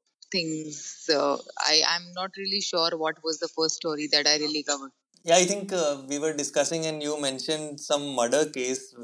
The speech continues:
Speaker 2: uh, which was
Speaker 1: Yeah, yeah,
Speaker 2: Kaushambi
Speaker 1: that
Speaker 2: Lehak.
Speaker 1: was much later.
Speaker 2: That was much later, okay.
Speaker 1: That was much, that was much later, yeah. There was this, uh, that got me the first, uh, front page
Speaker 2: Okay.
Speaker 1: because I had done a story on, uh, you know, how there's this, uh,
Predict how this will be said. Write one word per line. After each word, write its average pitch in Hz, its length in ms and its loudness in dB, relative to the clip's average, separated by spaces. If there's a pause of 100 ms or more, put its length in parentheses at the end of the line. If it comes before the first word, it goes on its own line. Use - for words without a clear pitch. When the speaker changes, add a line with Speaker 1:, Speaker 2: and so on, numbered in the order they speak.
Speaker 2:
uh, 123 100 -2
which 120 200 -4
was 127 220 -2 (120)
Speaker 1:
Yeah, 196 320 4
yeah, 254 160 4
Speaker 2:
Kaushambi - 60 2
Speaker 1:
that 208 140 2
Speaker 2:
Lehak. 262 120 0
Speaker 1:
was 247 160 -4
much 254 280 -4
later. 185 560 2 (280)
Speaker 2:
That 143 140 8
was 156 100 4
much 147 240 2
later, 117 240 -2
okay. 113 300 -4
Speaker 1:
That 185 180 -2
was 214 260 -4
much, 196 380 -4 (440)
that 196 180 0
was 208 160 -6
much 196 260 -2
later, 170 300 2
yeah. 160 240 4
There 170 120 0
was 180 120 -8
this, - 340 -6
uh, 156 160 2
that 180 220 2
got 196 180 0
me 233 140 -2
the 226 100 0
first, 196 480 -6
uh, 156 160 0
front 165 360 -6
page 156 320 0 (560)
Speaker 2:
Okay. 175 140 4
Speaker 1:
because 170 640 4
I 170 160 0
had 202 120 -2
done 214 180 0
a 247 60 0
story 214 480 0
on, 196 420 -2
uh, 151 320 -2 (380)
you 175 180 -4
know, 196 160 0
how 180 300 2
there's 170 280 2
this, 185 300 -6 (260)
uh, 160 260 2